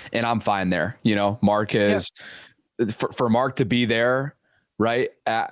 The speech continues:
Speaker 1: coming into the league several years ago and, and not being anywhere close to the Ravens' first round, you know, first round selection that year and coming in behind Hayden Hurst,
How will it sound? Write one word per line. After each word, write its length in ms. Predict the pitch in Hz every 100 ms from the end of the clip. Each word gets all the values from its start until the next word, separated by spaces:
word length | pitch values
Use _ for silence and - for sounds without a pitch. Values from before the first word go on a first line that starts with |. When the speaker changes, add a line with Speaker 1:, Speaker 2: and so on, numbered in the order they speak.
| 117
Speaker 1:
coming 260 | - 117 117
into 220 | 113 117
the 60 | 110
league 460 | 113 120 117 127
several 360 | - 120 113 113
years 300 | 110 117 107
ago 300 | 117 117 110
and, 140 | 101
and 200 | - 98
not 240 | 110 113 -
being 200 | 110 107
anywhere 520 | 113 113 110 104 - _ _
close 340 | - 117 117 -
to 100 | 120
the 100 | 101
Ravens' 380 | 104 110 107 -
first 340 | 117 110 -
round, 240 | 113 110 -
you 80 |
know, 140 | 107 98
first 280 | 127 120 -
round 220 | 113 110
selection 460 | - 104 117 131
that 240 | 123 127 87
year 320 | 135 143 143 - - -
and 160 | 113
coming 240 | 131 117 117
in 140 | 110
behind 600 | 98 87 110 117 120 120
Hayden 280 | 113 117 110
Hurst, 360 | 104 127 143